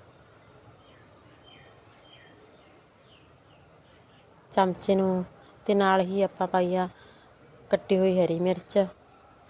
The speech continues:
ਹੁਣ ਇਹਨੂੰ ਆਪਾਂ ਹਲਕਾ ਬਰਾਊਨ ਹੋਣ ਤੱਕ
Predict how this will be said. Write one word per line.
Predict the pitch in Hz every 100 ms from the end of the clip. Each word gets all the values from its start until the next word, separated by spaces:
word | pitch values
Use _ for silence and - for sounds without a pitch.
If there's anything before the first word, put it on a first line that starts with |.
| - - - - - - - - - - - - - - -
ਹੁਣ | 202
ਇਹਨੂੰ | 196 208
ਆਪਾਂ | 202 202
ਹਲਕਾ | 190 180 214
ਬਰਾਊਨ | 202 196 190
ਹੋਣ | 185 202 190
ਤੱਕ | 185 -